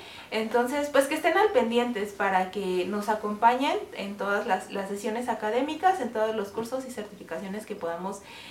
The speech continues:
generar y traer para ustedes. Y que nos digan también qué les interesa, porque a veces, este, pues alguien ya está metido como muy en, en, enfocado en una área, pero hay muchos otros compañeros que tienen algunos otros gustos o,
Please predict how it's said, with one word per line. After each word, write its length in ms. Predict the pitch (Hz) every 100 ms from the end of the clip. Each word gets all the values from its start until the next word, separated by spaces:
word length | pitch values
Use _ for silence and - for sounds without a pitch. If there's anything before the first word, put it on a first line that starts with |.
| - -
generar 420 | 240 233 233 247
y 60 | 277
traer 300 | 226 202 202
para 200 | 220 214
ustedes. 440 | 208 214 208 214
Y 100 | 240 240
que 100 | 262
nos 360 | 247 262 -
digan 360 | - 311 285 277
también 380 | 254 240 262 269
qué 100 | 285
les 180 | 294 294
interesa, 580 | 254 240 240 269 247 - - - -
porque 220 | 214 233
a 40 | 226
veces, 380 | 240 262 285 277
este, 680 | 226 214 - 202 190 185 -
pues 180 | 220 254
alguien 440 | 240 254 269 269
ya 180 | 233 226
está 300 | 220 - 214
metido 420 | 220 233 247 247 -
como 140 | 190
muy 220 | 190 208
en, 200 | 214 208
en, 260 | 190 190 -
enfocado 520 | 208 202 214 208 214
en 100 | 233
una 240 | 247 254 247
área, 200 | 254 359 - - - -
pero 160 | 226
hay 160 | 240 269
muchos 380 | 262 285 285 269
otros 280 | 247 254 262
compañeros 480 | 247 220 208 226 240
que 100 | 220
tienen 340 | 208 202 214
algunos 420 | 185 190 208 208
otros 280 | 214 208 208
gustos 460 | 202 247 240 240
o, 60 | 247